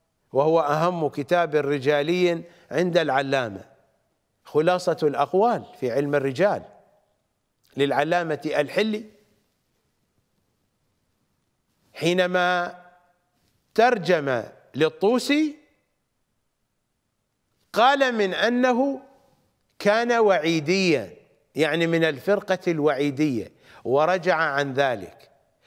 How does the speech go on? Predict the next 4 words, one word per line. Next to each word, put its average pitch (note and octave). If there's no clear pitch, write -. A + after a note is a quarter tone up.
الفرقة F#3
الوعيدية F3+
هي F3+
فرقة A#3+